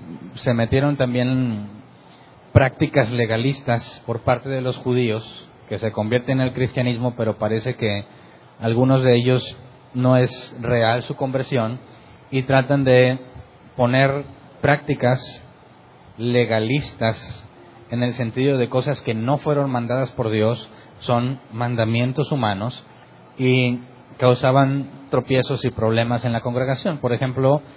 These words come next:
tenían que circuncidarse, tenían que guardar el día de reposo, tenían que guardar las fiestas. Entonces, la aproximación o la manera que ellos trataban de agradar a Dios por medio de las cosas que hacen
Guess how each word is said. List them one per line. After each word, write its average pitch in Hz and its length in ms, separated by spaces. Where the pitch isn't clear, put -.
tenían 120 260
que 131 100
circuncidarse, 113 800
tenían 120 220
que 139 80
guardar 120 320
el 120 80
día 123 100
de 117 80
reposo, 104 480
tenían 120 220
que 131 80
guardar 117 340
las 117 180
fiestas. - 560
Entonces, 139 500
la 131 120
aproximación 131 720
o 127 80
la 120 100
manera 135 380
que 170 100
ellos 156 220
trataban 135 460
de 143 80
agradar 117 340
a 135 80
Dios 120 320
por 104 220
medio 135 260
de 143 140
las 117 180
cosas 123 400
que 113 140
hacen 117 340